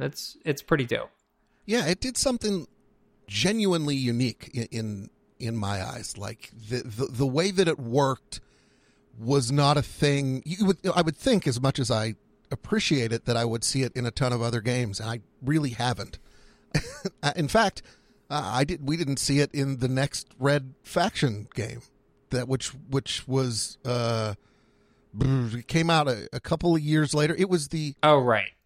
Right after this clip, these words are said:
Speaker 1: Yeah, it was called Red Faction. Um, I do not remember the subtitle, but it was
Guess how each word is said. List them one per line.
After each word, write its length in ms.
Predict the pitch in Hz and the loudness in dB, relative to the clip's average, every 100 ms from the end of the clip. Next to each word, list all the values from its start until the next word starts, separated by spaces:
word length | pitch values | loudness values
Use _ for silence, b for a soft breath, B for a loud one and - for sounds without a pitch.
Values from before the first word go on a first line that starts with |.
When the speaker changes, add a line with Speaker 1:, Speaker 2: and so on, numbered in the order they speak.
| _ _ - | _ _ -2
Speaker 1:
Yeah, 500 | 139 131 117 104 107 | 4 6 6 2 0
it 100 | 143 | 0
was 120 | 139 - | 0 4
called 240 | 156 127 | 4 6
Red 240 | 131 135 | 6 4
Faction. 720 | - 123 127 - 127 120 117 117 | 4 4 2 -2 -2 -2 -4 -6
Um, 720 | 120 117 113 110 107 107 107 _ _ _ _ _ _ - | 0 2 2 0 -4 -8 -10 _ _ _ _ _ _ 0
I 160 | 156 185 | 2 2
do 200 | 123 107 | 0 2
not 180 | 139 170 | 2 2
remember 360 | 202 220 127 | 2 4 4
the 80 | 113 | 2
subtitle, 540 | - 120 - 104 110 120 | 2 0 2 2 2 2
but 140 | 135 | 4
it 80 | 143 | 4
was 320 | 139 120 - | 2 0 -6